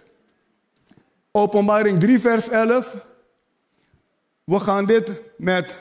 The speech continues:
met, met respect lezen. Laat ons allemaal erbij gaan staan. En wat staat er hier? Lees het luid op als je wil. Ik kom spoedig. Houd vast wat je hebt,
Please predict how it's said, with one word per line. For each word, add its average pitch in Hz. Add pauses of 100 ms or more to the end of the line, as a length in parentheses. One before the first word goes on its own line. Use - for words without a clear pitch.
(540)
met, 165
met 156
respect 170
lezen. 165
Laat 214
ons 208
allemaal 202
erbij 151
gaan 135
staan. 113 (1500)
En 127
wat -
staat 196
er 185
hier? 190
Lees 185
het 165
luid 190
op 185
als 190
je 180
wil. 208 (1700)
Ik 330
kom 285
spoedig. 339 (600)
Houd 285
vast -
wat 320
je 311
hebt, 320